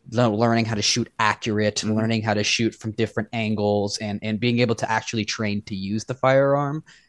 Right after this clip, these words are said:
Speaker 1: That was what I was really interested in. We didn't have a lot of that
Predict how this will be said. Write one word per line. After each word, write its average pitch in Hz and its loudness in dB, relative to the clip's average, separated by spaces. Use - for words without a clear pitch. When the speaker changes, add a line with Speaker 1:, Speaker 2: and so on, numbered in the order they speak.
Speaker 1:
That 143 6
was 127 -2
what 127 4
I 117 4
was 113 -2
really 113 2
interested 98 -8
in. 98 -4
We 131 4
didn't 151 -4
have 147 2
a 127 0
lot 113 4
of 123 0
that 120 0